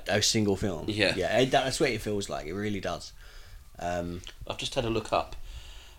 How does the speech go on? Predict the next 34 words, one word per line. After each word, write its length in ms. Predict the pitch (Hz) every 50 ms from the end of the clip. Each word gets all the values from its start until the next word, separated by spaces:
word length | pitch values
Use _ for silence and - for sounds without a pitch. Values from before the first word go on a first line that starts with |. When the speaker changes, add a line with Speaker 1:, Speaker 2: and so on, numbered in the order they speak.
| -
Speaker 2:
Uh, 220 | 113 110 107 107 107
Warcraft 540 | 120 139 156 156 - - 147 143 127 - -
two, 340 | - 165 160 139 110 - - - - - - - -
the 80 | - 95
movie. 480 | 95 90 90 - - 76 95 110 - - - - - - - - - - - - - - - - - - - - -
Uh, 140 | 110 107 107
the 80 | 107 107
beginning. 300 | - 117 135 135 117 -
It's 80 | 82 -
called 180 | - 139 127
The 40 | 113
Beginning. 300 | 113 110 135 120 101 90
It 120 | 71 -
could 240 | - - 131 120 -
be. 320 | - 113 104 107 - - -
It 120 | - 101 -
could. 220 | - 135 120 - - - -
The 80 | - -
sequel 340 | - 165 165 160 - 110
could 220 | - - - 123 -
be 100 | 113 107
a 60 | 95
reboot 560 | 95 110 110 95 - - 73 - - - - - - - - - - - - -
to 120 | - -
restart 500 | 101 98 98 - - 110 92 90 - -
it. 120 | - - - - - - - - - - - - - - - - - - - -
Speaker 1:
I 60 | 135 135
think 180 | 165 170 151
they 120 | 143 156 165
would. 220 | 165 135 123 -
That 160 | 127 120 131
would 160 | 135 117 104
do 120 | - 107 104
it. 160 | 101 95 -